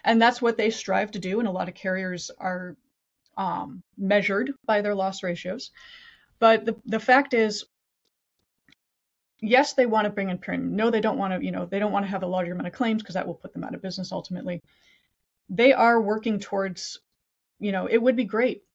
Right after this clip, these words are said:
if they met with contractors who were building a whole bunch of houses and said, "Hey, we will work with you if you do non-combustible materials, you do everything right, the mitigation tactics, the flood mitigation tactics, and we will offer you insurance."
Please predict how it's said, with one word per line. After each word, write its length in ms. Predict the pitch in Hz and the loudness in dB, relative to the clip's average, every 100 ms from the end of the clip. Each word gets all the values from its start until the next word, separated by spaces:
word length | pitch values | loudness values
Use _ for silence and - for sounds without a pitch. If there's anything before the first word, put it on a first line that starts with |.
| _ _ _ - | _ _ _ -8
if 360 | 180 185 _ - | -6 -6 _ -8
they 180 | 196 185 | -6 -4
met 240 | 190 208 | -4 -4
with 160 | 202 - | -6 -6
contractors 600 | 202 185 196 180 180 - | -6 -4 -6 -6 -8 -8
who 100 | 185 | -6
were 80 | 175 | -4
building 520 | 190 185 180 175 170 | -2 -2 -4 -6 -8
a 60 | 180 | -8
whole 240 | 156 185 | -4 -4
bunch 220 | 175 180 185 | -4 -6 -8
of 80 | |
houses 380 | 170 185 170 - | -8 -8 -10 -8
and 120 | 180 | -8
said, 180 | - 180 | -4 -6
"Hey, 340 | 170 202 175 175 _ _ _ _ _ _ _ _ _ _ - | -2 -2 -2 -8 _ _ _ _ _ _ _ _ _ _ -6
we 220 | 190 233 | -2 4
will 400 | 226 214 185 - _ _ _ _ _ | 4 4 0 -8 _ _ _ _ _
work 320 | 190 214 254 240 | -2 0 2 2
with 220 | 226 226 | 2 2
you 240 | 208 208 | 2 2
if 180 | 196 175 | 0 -4
you 80 | 180 | -6
do 100 | 175 | -4
non-combustible 680 | 180 214 233 202 208 202 190 | 0 0 0 -2 -2 -4 -6
materials, 460 | 175 190 180 175 | -6 -6 -6 -6
you 60 | 175 | -8
do 140 | 175 | -4
everything 340 | 208 220 220 202 | -2 -2 -2 -2
right, 220 | 185 175 | -2 -2
the 60 | 170 | -4
mitigation 480 | 202 196 190 190 | -6 -4 -6 -8
tactics, 500 | 185 175 175 180 - | -8 -8 -8 -10 -12
the 80 | - | -16
flood 320 | - - 196 180 | -10 -4 -4 -4
mitigation 460 | - 180 185 175 180 | -10 -8 -8 -8 -8
tactics, 500 | 185 175 - 170 - _ - _ _ | -6 -8 -8 -12 -14 _ -20 _ _
and 140 | 190 185 | -6 -2
we 100 | 233 | 0
will 120 | 220 | 2
offer 260 | 208 202 | 0 -2
you 100 | 202 | -6
insurance." 480 | 185 - 196 - - | -6 -6 -8 -10 -16